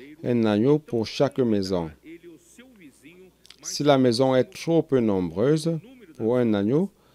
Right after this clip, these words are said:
on le prendra avec, euh, s-, avec son plus proche voisin, selon le nombre des personnes. Vous compterez pour cet agneau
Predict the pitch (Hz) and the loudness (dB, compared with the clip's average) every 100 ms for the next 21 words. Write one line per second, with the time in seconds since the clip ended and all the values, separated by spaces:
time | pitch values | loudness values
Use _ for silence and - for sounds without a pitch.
0 | _ 180 165 - 127 117 - 117 110 139 | _ -20 -8 2 2 2 0 -2 0 0
1 | 170 - 117 120 117 - - 104 95 - | -2 -4 -2 0 0 -2 -2 0 0 -4
2 | 160 - - - - - 170 156 139 202 | -12 -12 -10 -10 -12 -14 -16 -16 -18 -20
3 | - - - - _ 120 113 127 - 135 | -20 -20 -20 -20 _ -2 -2 -2 0 0
4 | 113 151 151 147 131 120 117 123 202 - | 2 0 2 2 2 4 4 4 0 -4
5 | - - - - 139 135 143 123 123 139 | -18 -20 -18 -2 2 4 6 4 4 2
6 | 120 113 123 110 - 156 143 104 95 107 | 0 0 0 -2 0 2 2 0 -2 -4
7 | 131 123 113 120 107 143 170 - 117 - | -2 -2 0 -2 0 0 0 -4 -6 -4
8 | 131 113 104 107 135 180 | -2 -2 0 0 0 -2